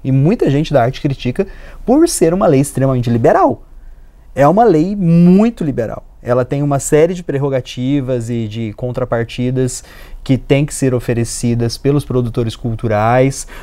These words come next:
O jeito que é arrecadado o dinheiro pela Lei Rouanet, ele segue muito a lógica do quem tem mais popularidade ou quem é maior vai conseguir mais. Então é uma lei que foi feita lá no começo dos anos noventa,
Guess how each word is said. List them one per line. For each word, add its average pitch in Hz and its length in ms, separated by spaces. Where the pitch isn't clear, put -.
O 127 100
jeito 139 400
que - 140
é 123 100
arrecadado 117 880
o 123 160
dinheiro 117 380
pela 107 180
Lei 110 220
Rouanet, 113 720
ele 110 160
segue 135 360
muito 131 340
a 123 40
lógica 120 500
do 120 300
quem 151 540
tem 135 200
mais 131 380
popularidade 117 880
ou 113 100
quem 120 260
é 120 40
maior 113 480
vai 107 180
conseguir 107 400
mais. 107 680
Então 131 340
é 135 100
uma 180 160
lei 135 200
que - 100
foi 127 200
feita 117 260
lá 127 100
no 139 80
começo 123 300
dos 117 80
anos 113 180
noventa, 123 560